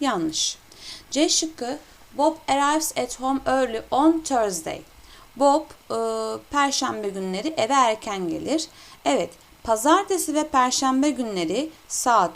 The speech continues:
üçte eve geliyor. Okul çıkışı. Kalan üç günde ise daha geç bir saatte geliyor, e, satranç kulübüne gittiğinden dolayı. Yani, e, perşembe günleri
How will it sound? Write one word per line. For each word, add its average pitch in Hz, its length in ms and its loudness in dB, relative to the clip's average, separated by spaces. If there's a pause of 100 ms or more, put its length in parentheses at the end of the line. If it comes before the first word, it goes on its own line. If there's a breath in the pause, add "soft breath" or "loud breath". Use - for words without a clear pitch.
üçte - 360 -4
eve 247 200 0
geliyor. 311 600 2 (580)
Okul 190 280 -8
çıkışı. 302 540 -2 (440 loud breath)
Kalan 294 400 0
üç 320 240 2
günde 214 300 -6
ise 190 460 -4
daha 262 180 -2
geç 233 200 -6 (100)
bir - 40 -12
saatte 175 480 -4
geliyor, 160 460 -4 (180)
e, 160 320 -4
satranç 180 600 -4
kulübüne 165 400 -4
gittiğinden 160 720 -2
dolayı. 147 380 -6 (380 loud breath)
Yani, 208 380 0 (280 loud breath)
e, 175 460 0 (300)
perşembe 220 560 0
günleri 247 580 -2